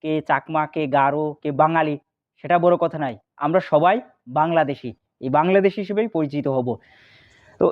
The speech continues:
এখন যে কথা হচ্ছে ভাই, আপনারা যে সহিংসতা যা ছাড়া-, ছড়াচ্ছেন এটা কি ঠিক? মোটেও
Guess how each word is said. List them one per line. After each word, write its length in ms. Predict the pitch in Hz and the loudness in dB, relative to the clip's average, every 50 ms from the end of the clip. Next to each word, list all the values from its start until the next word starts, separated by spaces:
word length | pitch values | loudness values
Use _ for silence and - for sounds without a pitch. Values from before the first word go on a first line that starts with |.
| - _ | 2 _
এখন 280 | 160 156 156 - 220 240 233 | 0 0 2 4 4 6 6
যে 80 | 233 214 | 6 4
কথা 200 | 214 208 - 196 | 4 2 2 0
হচ্ছে 260 | 190 196 _ _ 151 | -2 -2 _ _ -6
ভাই, 220 | 135 131 127 110 90 - _ _ _ _ _ _ _ _ _ _ _ _ _ _ _ _ _ _ _ _ _ _ _ _ _ - - | -4 -2 -2 -4 -4 -8 _ _ _ _ _ _ _ _ _ _ _ _ _ _ _ _ _ _ _ _ _ _ _ _ _ -6 -4
আপনারা 280 | 147 147 - 185 196 202 | -4 -2 4 4 6 6
যে 100 | 208 208 - - | 6 4 2 2
সহিংসতা 440 | 180 175 190 202 - 220 208 208 196 | 2 2 2 0 -2 -4 0 0 2
যা 100 | 185 185 180 | 2 2 0
ছাড়া-, 440 | 170 - - 156 156 156 156 - _ _ _ | 0 -2 -2 0 0 0 -2 -4 _ _ _
ছড়াচ্ছেন 500 | - - 160 170 165 - - - 135 117 110 113 _ _ _ _ | 0 2 2 2 2 -2 -10 -16 -16 -16 -16 -20 _ _ _ _
এটা 180 | - 147 - 180 | -14 -8 -6 -6
কি 120 | - 208 - - | -6 -6 -14 -8
ঠিক? 240 | - 214 208 175 - - _ _ _ _ _ _ _ _ _ _ _ - | -2 0 0 0 -2 -4 _ _ _ _ _ _ _ _ _ _ _ 2
মোটেও 280 | 139 143 151 185 180 | 4 4 6 6 4